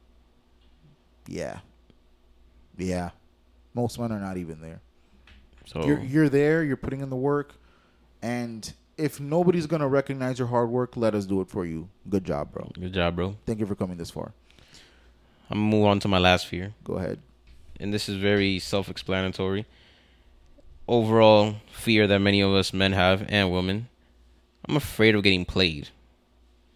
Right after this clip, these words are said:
Speaker 2: Cheated on. Straight to the point, just cheated on.
Speaker 1: Mm-hmm.
Speaker 2: Getting played, getting lied about, like, one day just getting home from work and seeing another car there that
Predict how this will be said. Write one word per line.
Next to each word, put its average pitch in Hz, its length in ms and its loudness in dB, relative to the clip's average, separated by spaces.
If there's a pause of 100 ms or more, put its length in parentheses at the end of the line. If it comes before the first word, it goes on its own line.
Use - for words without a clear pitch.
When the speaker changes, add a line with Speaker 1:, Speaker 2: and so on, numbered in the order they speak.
(140)
Speaker 2:
Cheated 101 400 4
on. - 220 -12 (1000)
Straight - 340 0
to 117 80 0
the 101 100 0
point, 139 280 -4
just 95 200 -6
cheated 123 260 2
on. 95 240 -2
Speaker 1:
Mm-hmm. 107 340 -10 (160)
Speaker 2:
Getting 104 280 2
played, 113 380 6
getting 98 260 4
lied 110 280 4
about, 110 360 4
like, 90 380 -2 (880)
one 98 240 -2
day 104 120 8
just 95 240 -4
getting 101 240 4
home 107 120 -2
from 95 220 -6
work 104 260 0
and 95 200 0
seeing 101 220 4
another 98 260 2
car 107 300 6
there 107 200 6
that 92 300 6